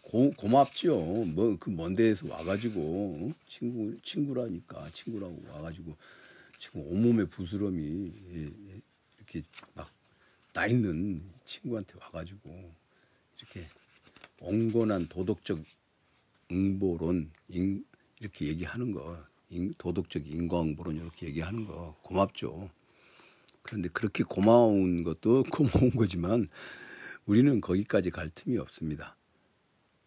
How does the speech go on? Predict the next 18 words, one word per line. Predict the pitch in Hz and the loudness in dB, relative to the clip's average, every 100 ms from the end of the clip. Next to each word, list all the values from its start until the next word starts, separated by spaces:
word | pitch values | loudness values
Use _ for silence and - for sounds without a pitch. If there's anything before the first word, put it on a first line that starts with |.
| _ _ | _ _
그냥 | - 92 85 | -6 -2 0
나는 | 78 76 82 | 0 0 0
고난이 | 76 92 85 80 76 78 - | -2 -4 -2 0 -2 -4 -12
굉장히 | - 78 - 78 | -14 -12 -12 -10
강하고 | - 85 85 80 80 73 _ _ _ _ _ _ _ | -10 -8 -8 -10 -14 -18 _ _ _ _ _ _ _
그 | - - 101 92 90 | -16 -8 -4 -4 -4
추상적으로 | - - 143 135 120 101 92 85 78 | -10 0 4 4 6 4 4 0 -2
도덕적 | - 82 95 - - 85 | -4 -4 -4 -4 -4 -2
인과응보론까지 | 82 82 87 85 82 85 82 101 - | -2 0 2 2 0 -2 -4 -10 -12
생각할 | - 135 131 107 92 | -6 -2 0 -2 -6
틈이 | - 233 254 | -8 -4 2
없죠. | 113 78 - 95 78 - | 2 0 -4 -4 -4 -4
그 | 101 - | -4 -4
틈이 | - 190 | 2 6
없으니까 | 147 80 - 127 117 110 131 - - - - - - - _ | 6 4 2 2 4 2 2 0 -12 -20 -20 -20 -20 -20 _
반대는 | - 101 98 98 98 | -10 -2 2 2 0
뭐냐? | 80 78 95 85 76 | -2 -4 -6 -6 -8
저는 | - 110 143 131 117 139 | 2 4 6 4 2 -4